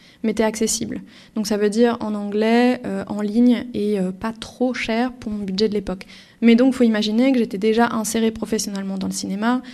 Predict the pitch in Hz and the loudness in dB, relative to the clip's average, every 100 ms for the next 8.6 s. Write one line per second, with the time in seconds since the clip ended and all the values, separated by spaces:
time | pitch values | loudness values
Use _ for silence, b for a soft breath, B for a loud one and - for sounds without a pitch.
0 | B - 202 196 202 208 202 196 214 214 | B -6 -2 2 2 2 0 -2 0 2
1 | 220 226 202 - 220 208 196 190 - 254 | 4 4 2 -2 -2 -2 -4 -4 -2 -4
2 | - - B B B B - 202 196 190 | -4 -12 B B B B -4 0 2 2
3 | 190 185 190 208 - - - 214 220 233 | 2 0 -4 -8 -12 -4 2 4 6 6
4 | 220 214 208 202 190 185 190 226 226 233 | 6 4 2 2 0 -2 0 0 2 0
5 | 220 220 233 233 233 208 202 - 202 196 | 0 0 2 2 0 -10 -8 -10 -8 -6
6 | 208 190 190 185 190 254 254 B B B | -6 -6 -6 -6 -4 -2 -2 B B B
7 | B 214 233 254 240 - - - _ _ | B 2 4 4 2 -4 -18 -20 _ _
8 | - 214 208 247 247 | -10 -8 2 2 2